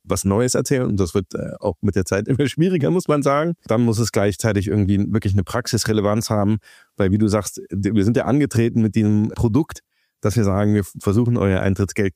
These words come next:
gleich zu rechtfertigen. Also da kommen viele, viele Herausforderungen, ähm, äh, zusammen und, äh, die man jedes Jahr neu be-, bewältigen muss. Und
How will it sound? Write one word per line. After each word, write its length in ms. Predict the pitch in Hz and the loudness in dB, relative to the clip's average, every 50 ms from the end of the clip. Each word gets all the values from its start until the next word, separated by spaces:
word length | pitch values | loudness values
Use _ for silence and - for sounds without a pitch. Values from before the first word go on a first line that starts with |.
| - | -6
gleich 220 | - - 87 95 - | -6 -2 -2 -2 -2
zu 100 | - 101 | -2 -2
rechtfertigen. 640 | 95 92 - - 98 95 98 98 113 104 98 98 - _ _ _ _ _ - | -2 -2 -2 -2 -2 -2 0 0 0 0 -2 -2 -4 _ _ _ _ _ -6
Also 160 | - 107 104 | -2 0 0
da 60 | 113 | 0
kommen 200 | 104 - 143 131 | 0 0 0 -2
viele, 460 | 113 - 170 170 160 151 143 139 131 123 _ _ _ _ _ _ _ | 0 0 0 0 2 2 2 2 0 -2 _ _ _ _ _ _ _
viele 340 | _ - - 165 170 165 139 | _ -4 -2 0 0 2 2
Herausforderungen, 840 | 110 117 104 107 120 135 - - 127 127 123 123 117 113 113 110 110 | 2 2 2 0 0 -2 -2 0 0 0 2 2 2 2 2 0 0
ähm, 640 | 107 107 107 104 101 98 98 98 98 98 104 113 - | 2 2 2 2 2 4 4 4 4 2 2 0 -2
äh, 200 | 107 120 110 104 | -4 -4 -4 -4
zusammen 500 | 101 - 113 101 107 113 131 135 135 123 | -2 -2 0 2 2 2 2 0 -2 -2
und, 360 | - 107 107 104 107 107 - | -2 -2 0 0 0 -2 -2
äh, 200 | - 107 104 104 | -2 -2 -2 0
die 100 | 104 110 | 0 0
man 160 | 104 98 98 | 2 2 2
jedes 220 | 101 110 107 104 - | 2 2 2 0 0
Jahr 100 | 127 107 | 0 0
neu 220 | 107 107 120 127 | 2 2 2 2
be-, 80 | 113 110 | 0 -2
bewältigen 600 | 110 - - - 101 90 98 95 95 110 98 98 | -4 -6 -2 -2 0 2 2 2 2 2 2 2
muss. 280 | 98 101 127 147 - - | 2 2 0 0 -2 -2
Und 300 | 110 110 104 98 95 | -2 0 0 0 -2